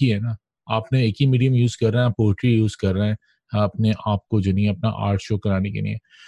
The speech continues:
लेकिन जो गालिब जो करेगा, I mean, जो गालिब ने जो भी, I mean, आपका जो गालिब साहब का काम है, वो बाहर सूरत जो नहीं,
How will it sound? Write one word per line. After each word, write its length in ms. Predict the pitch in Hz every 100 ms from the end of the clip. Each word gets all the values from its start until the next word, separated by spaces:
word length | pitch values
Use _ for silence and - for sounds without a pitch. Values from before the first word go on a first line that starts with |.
| - -
लेकिन 160 | 123
जो 100 | 135
गालिब 320 | 104 107 127 127
जो 200 | 139 131
करेगा, 520 | 123 120 127 113 127 -
I 40 |
mean, 140 | 117
जो 160 | 113 113
गालिब 480 | 113 110 - 110 120
ने 100 | 127
जो 180 | 113 117
भी, 280 | 113 120 113
I 80 | 107
mean, 160 | 107
आपका 260 | 104 98 107
जो 140 | 101
गालिब 180 | 98 104
साहब 180 | - 113
का 40 |
काम 340 | 107 107 110 104
है, 80 | 117 _ _ _ _
वो 200 | 98 123
बाहर 260 | 117 101 131
सूरत 320 | - 110 117
जो 80 | 113
नहीं, 120 | 123